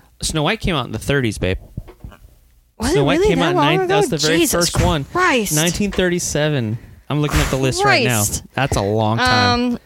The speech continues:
Speaker 2: so I would be interested to s-, so, and, but that's what I'm talking about. Like, it was before my time as i-, in the, uh, childhood, um,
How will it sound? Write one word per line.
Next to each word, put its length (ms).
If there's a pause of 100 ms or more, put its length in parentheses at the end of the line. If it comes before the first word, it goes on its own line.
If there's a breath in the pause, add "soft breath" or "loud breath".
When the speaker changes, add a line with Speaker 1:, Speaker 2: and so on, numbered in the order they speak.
(140)
Speaker 2:
so 280
I 240
would 180
be 180
interested 1300
to 500
s-, 400
so, 380 (120)
and, 600
but 280
that's 240
what 120
I'm 60
talking 220
about. 240
Like, 160
it 100
was 160
before 380
my 260
time 360
as 280
i-, 220
in 160
the, 160 (160)
uh, 300
childhood, 600 (680 loud breath)
um, 500